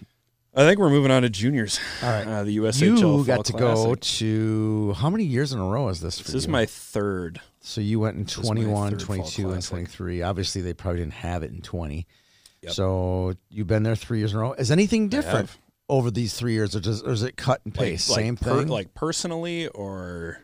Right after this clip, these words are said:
Speaker 2: Not personally, but like, uh, the, the, the event, hockey-wise, is it just still
Speaker 1: Hockey-wise, I think it's fairly cut and paste, which is
Speaker 2: Is it,
Speaker 1: fine.
Speaker 2: is
Speaker 1: It doesn't
Speaker 2: it, is it
Speaker 1: need a wrinkle.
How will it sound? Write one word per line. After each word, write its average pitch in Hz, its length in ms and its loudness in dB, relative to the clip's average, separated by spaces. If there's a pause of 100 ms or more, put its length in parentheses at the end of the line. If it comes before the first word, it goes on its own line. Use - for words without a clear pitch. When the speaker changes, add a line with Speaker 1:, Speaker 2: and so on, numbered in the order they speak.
Speaker 2:
Not 226 380 -2
personally, 127 1040 -2
but 117 360 -2
like, 120 580 -4
uh, 120 480 0 (540)
the, 135 140 -2
the, 139 320 -2
the 139 180 2
event, 104 360 0
hockey-wise, 92 760 0
is 90 160 -6
it 98 80 -6
just - 400 -6 (260)
still 107 500 0
Speaker 1:
Hockey-wise, 120 500 0
I 101 100 0
think - 240 -6
it's - 140 -6
fairly 110 480 0 (420)
cut - 460 -8
and 90 280 -14
paste, - 720 -10
which - 220 0
is - 100 2
Speaker 2:
Is 127 120 4
it, 170 40 8
Speaker 1:
fine. 95 320 0
Speaker 2:
is 139 160 4
Speaker 1:
It - 80 -2
doesn't 156 260 4
Speaker 2:
it, - 20 -4
is 98 60 -6
it - 40 -6
Speaker 1:
need 110 320 2
a 92 80 -2
wrinkle. 85 680 -12